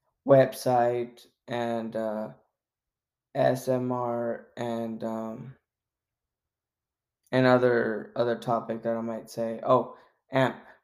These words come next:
and, uh, f-, Facebook.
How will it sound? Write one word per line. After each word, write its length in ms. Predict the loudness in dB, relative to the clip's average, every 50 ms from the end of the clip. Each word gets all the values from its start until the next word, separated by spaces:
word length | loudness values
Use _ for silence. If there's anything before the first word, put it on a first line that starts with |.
| _ _ _ _ _ _ _ _ _ _ _ _ _ _ _ _ _ _ _ _ _ _ _ _ _
and, 340 | -4 -2 -2 -2 -2 -2 0
uh, 200 | 0 0 0 -2
f-, 160 | -4 -10 -16 _ _ _ _ 0
Facebook. 520 | 0 2 2 0 -2 -6 -6 -6 -6 -8